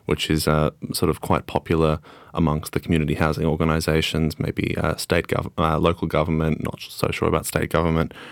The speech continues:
because they're the ones that have to wear the flak if they introduce it, but something that is resisted by the development industry, at least here. But, um, the benefit of that conversation was that, uh, people were able to understand each other's viewpoints.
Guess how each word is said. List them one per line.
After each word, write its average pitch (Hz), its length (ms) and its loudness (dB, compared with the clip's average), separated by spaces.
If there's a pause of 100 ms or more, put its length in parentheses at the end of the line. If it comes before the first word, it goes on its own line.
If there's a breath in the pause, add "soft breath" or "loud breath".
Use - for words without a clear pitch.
(160 loud breath)
because - 240 -4
they're 78 100 4
the 78 80 4
ones 78 160 2
that 78 100 -2
have 76 140 -2
to - 80 -2
wear 73 100 2
the 76 80 -2
flak 82 260 2
if - 60 -4
they 78 140 -2
introduce 87 460 0
it, 147 100 6 (340 loud breath)
but 80 300 4
something 95 320 4
that 80 100 4
is 78 220 2
resisted 82 440 2
by 73 140 2
the 76 80 2
development 80 460 2
industry, 80 340 0
at 76 80 0
least - 220 -4
here. 92 280 4 (480 loud breath)
But, 87 280 4
um, 85 400 4
the 101 80 4
benefit 104 500 4 (140)
of 82 240 2
that 82 260 2
conversation 87 760 2
was 78 200 2
that, 80 320 2
uh, 78 220 0
people 80 340 0
were 78 140 2
able 78 240 -2
to 78 400 2
understand 82 340 0
each 80 140 -2
other's 80 200 -2
viewpoints. - 520 -2